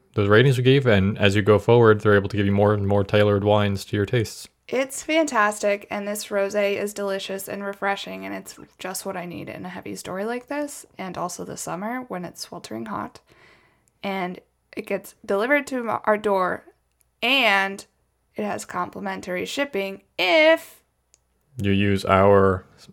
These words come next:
Speaker 1: promo code. So if you go to trywink dot com slash sad tales, that's, you'll get twenty-two dollars off your first box of four bottles of wine with complimentary shipping.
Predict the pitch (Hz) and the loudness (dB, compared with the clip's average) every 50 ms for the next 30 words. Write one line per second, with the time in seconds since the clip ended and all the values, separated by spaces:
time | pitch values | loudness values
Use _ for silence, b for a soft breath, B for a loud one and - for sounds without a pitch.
0 | 135 - - - 113 110 104 90 85 - 92 87 92 92 - - 95 98 90 95 | -20 -4 2 4 4 6 4 2 2 2 2 2 2 0 -2 -6 -8 -2 2 2
1 | 92 87 85 - - 104 101 101 98 98 95 98 - - 92 87 - - 95 95 | 2 2 0 0 4 4 4 6 4 2 0 -2 0 0 0 0 0 0 0 2
2 | 98 98 98 - - 92 90 87 - - 98 98 95 92 - 110 113 110 98 98 | 2 0 -2 -2 -2 -2 -2 -2 0 2 2 2 2 2 2 2 2 4 2 2
3 | 101 98 - 87 85 - - - - 101 104 92 87 104 95 - - 110 110 101 | 0 -2 -4 -8 -8 -8 -12 -14 -8 -4 -2 0 0 0 -2 0 0 0 0 2
4 | - 117 104 107 104 104 107 101 - 98 95 - 101 92 - - 101 98 - - | 2 4 6 6 8 8 6 4 2 0 0 0 -4 -4 0 0 0 0 -2 0
5 | _ 104 98 101 101 - - - 95 - - - 101 95 92 95 95 98 98 95 | _ 4 6 6 4 2 -4 -6 -6 -4 0 2 2 2 4 4 4 4 4 2
6 | 92 92 87 98 98 107 113 123 127 123 113 95 95 - - 98 - 104 104 98 | 0 -2 -2 0 2 2 2 2 0 0 -2 -4 -2 -2 -4 -4 -2 -2 -4 -2
7 | 95 - 98 92 90 - 131 131 131 143 143 131 | 0 0 0 0 0 0 -2 0 0 -2 -4 -4